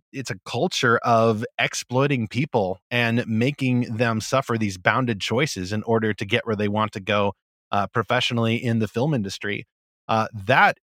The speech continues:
is a bounded choice, fake consent, and it, uh,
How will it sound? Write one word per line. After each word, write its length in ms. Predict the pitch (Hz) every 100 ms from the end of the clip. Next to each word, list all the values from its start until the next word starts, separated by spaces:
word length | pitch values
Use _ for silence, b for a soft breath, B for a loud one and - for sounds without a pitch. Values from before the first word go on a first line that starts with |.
| _
is 140 | 147 120
a 60 |
bounded 500 | 92 120 143 143 110
choice, 420 | 98 151 143 107 - _
fake 460 | - 151 156 - -
consent, 720 | - 117 98 - 139 95 -
and 200 | 120 113
it, 160 | 110 -
uh, 240 | 113 110